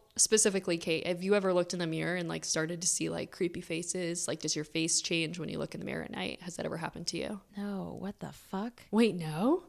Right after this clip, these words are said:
Speaker 2: No, what the fuck?
Speaker 1: No, that
Speaker 2: My
Speaker 1: fully
Speaker 2: face
Speaker 1: happens.
Speaker 2: change?
Speaker 1: Oh, yeah. You should try it. Like, it happens to
Speaker 2: No,
Speaker 1: me.
Speaker 2: I don't wanna try that.
Speaker 1: Kate, it happens to me so often that I don't look at myself in the mirror at night.
Speaker 2: Have you, have you talked to a doctor about this?
Speaker 1: No, there's a bunch of different explanations, and I'll go into it. It's very normal. But if you guys have had this happen to you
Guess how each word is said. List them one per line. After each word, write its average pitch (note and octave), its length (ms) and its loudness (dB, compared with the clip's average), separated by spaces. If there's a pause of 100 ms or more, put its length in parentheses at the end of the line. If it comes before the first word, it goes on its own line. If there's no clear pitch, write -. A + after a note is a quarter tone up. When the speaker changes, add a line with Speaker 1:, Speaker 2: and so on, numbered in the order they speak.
(220)
Speaker 2:
No, C#4+ 380 12
what A3 380 12
the D#4+ 100 12
fuck? E4 520 8
Speaker 1:
No, A3+ 160 10
that A3 240 10
Speaker 2:
My C4+ 120 12
Speaker 1:
fully C4+ 200 10
Speaker 2:
face - 220 12
Speaker 1:
happens. E4+ 200 2
Speaker 2:
change? A#4 560 4 (220)
Speaker 1:
Oh, B3+ 160 12
yeah. A3 400 8
You A3 140 6
should A#3 160 4
try G3 300 4
it. - 300 -4
Like, G3 240 8
it A#3+ 60 10
happens D4 340 10
to F#5+ 100 12
Speaker 2:
No, G5+ 100 12
Speaker 1:
me. C5 60 12
Speaker 2:
I - 20 12
don't E4 180 12
wanna C#4 200 12
try B3+ 320 6
that. F3+ 300 4
Speaker 1:
Kate, A3 180 8
it G#3 60 8
happens G#3 260 8
to C#4+ 60 4
me D4 120 6
so F#3 260 4
often F3 280 4
that G3 120 4
I F3 80 4
don't E3 260 4
look - 140 -2
at D#3+ 60 -4
myself - 320 0
in D#3 60 -6
the - 60 -4
mirror - 180 -2
at - 80 -8
night. - 320 -4 (140)
Speaker 2:
Have B3+ 180 6
you, C4+ 140 8 (180)
have C4 160 8
you C#4+ 100 6
talked C4+ 320 10
to C#4+ 100 6
a B3+ 80 10
doctor A#3 380 8
about F4 240 6
this? A#4 340 2 (120)
Speaker 1:
No, A#3 260 8
there's F#3+ 220 10
a F#3+ 40 2
bunch G3+ 240 4
of G3+ 80 2
different F#3+ 260 2
explanations, F#3+ 560 -4
and F3 100 -2
I'll F3 100 2
go F3 140 2
into F3+ 220 0
it. - 40 0
It's - 120 -4
very E3+ 200 4
normal. F3 400 0
But D#3+ 240 2
if - 100 -6
you G3+ 80 2
guys F#3 240 8
have F#3 80 0
had F#3 200 2
this E3 140 0
happen F3 320 6
to - 140 -2
you C#3+ 340 0